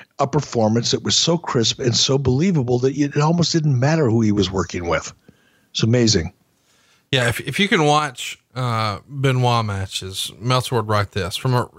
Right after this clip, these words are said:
Speaker 2: technical wrestling standpoint, this was the best match on the card and as good a match as you'll see anywhere. So really, really high marks. And that continues again. I can't believe this streak continues. Rey Mysterio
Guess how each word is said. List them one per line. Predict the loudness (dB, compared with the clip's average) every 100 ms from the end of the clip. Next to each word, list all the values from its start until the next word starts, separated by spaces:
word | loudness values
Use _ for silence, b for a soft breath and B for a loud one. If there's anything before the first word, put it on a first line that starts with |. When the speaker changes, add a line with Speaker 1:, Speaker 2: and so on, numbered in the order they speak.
| -6
Speaker 2:
technical | -2 0 0 0
wrestling | 2 2 0 -6
standpoint, | -2 -2 0 -2 -2
this | -2
was | -2 -2
the | 2
best | 2 2
match | -2 -2
on | -4
the | -6
card | -2 0 0 -4 -10 _ _ _ _ -2
and | 0
as | 0
good | 0 0
a |
match | 2 0 -2 -4
as | -8 -4
you'll | -4
see | -2 -2 0 0
anywhere. | -2 -2 -6 -12 -14 -18 -8
So | 0 0 0 -4 -4
really, | 2 4 4
really | 2 2
high | 2 0
marks. | 0 0 0 -4 -16 b b b
And | 0
that | 0 0
continues | -2 0 2 2 2 0
again. | -2 0 0
I | -2
can't | -4 -4 -2
believe | 0 0 0
this | -2
streak | -4 -4 -6
continues. | -4 -2 0 0 -2 0
Rey | 0 2
Mysterio | 0 0 2 4 2 2 0